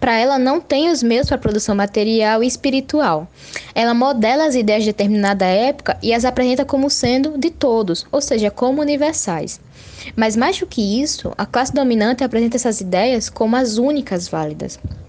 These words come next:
E com isso, a gente pode afirmar que a ideologia dominante, no contexto da sociabilidade capitalista,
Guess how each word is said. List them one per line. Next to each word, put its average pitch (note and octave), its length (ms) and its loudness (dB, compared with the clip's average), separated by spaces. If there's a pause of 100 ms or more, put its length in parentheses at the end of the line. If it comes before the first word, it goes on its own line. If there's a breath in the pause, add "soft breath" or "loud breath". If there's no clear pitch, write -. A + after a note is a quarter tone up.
(840 loud breath)
E D4+ 80 0
com D#4+ 180 0
isso, E4 240 0
a C#4 40 2
gente C4+ 220 -2
pode B3+ 180 2
afirmar B3 340 0
que A#3 120 -2
a A3+ 100 2
ideologia A#3+ 680 2
dominante, F#3+ 840 0
no G#3 140 0
contexto A3 440 -2
da A3 80 0
sociabilidade G#3+ 760 0
capitalista, F#3+ 840 -4